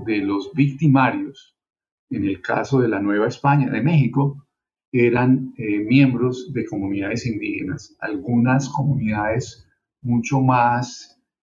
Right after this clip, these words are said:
eh, urbanizadas, si se quiere utilizar esa expresión, mucho más, eh, españolizadas que otras, pero tanto los unos como los otros, tanto los que estaban un poco más españolizados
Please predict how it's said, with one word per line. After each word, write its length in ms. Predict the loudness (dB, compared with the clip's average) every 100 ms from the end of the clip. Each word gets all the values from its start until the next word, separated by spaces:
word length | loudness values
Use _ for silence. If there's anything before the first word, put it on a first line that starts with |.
| _ -8
eh, 240 | -4 -2
urbanizadas, 1040 | 0 0 0 0 -2 -6 0 2 4 0 -4
si 100 | -10
se 160 | -10
quiere 480 | -14 -10 -6 -2 0
utilizar 500 | 0 -2 -6 -6 -4
esa 160 | -6 -10
expresión, 560 | -16 -12 -12 -2 2 2
mucho 320 | 0 -4 -2
más, 680 | 0 2 0 -2 -4 -16 _ _ _ _ _
eh, 380 | -4 -2 0 0 0 0 -2 -2 2 2 4
españolizadas 1000 | 4 4 0 -2 0 0 -2 -8 -20 _ _ _ 0
que 120 | 6
otras, 520 | 6 4 -4 -18 -4
pero 500 | 2 4 4 0 -12 _
tanto 360 | 4 4 6
los 240 | 4 4 2
unos 300 | 0 -2 -2
como 240 | -2 0
los 160 | -2 -2
otros, 380 | -2 0 -4 -4
tanto 300 | -4 -2 -2
los 200 | -4 -4
que 80 | -6
estaban 380 | -2 2 4
un 120 | 4 2
poco 300 | 0 0 0
más 280 | 0 0 -2
españolizados 1080 | -2 -2 0 0 -2 0 0 0 -2 -6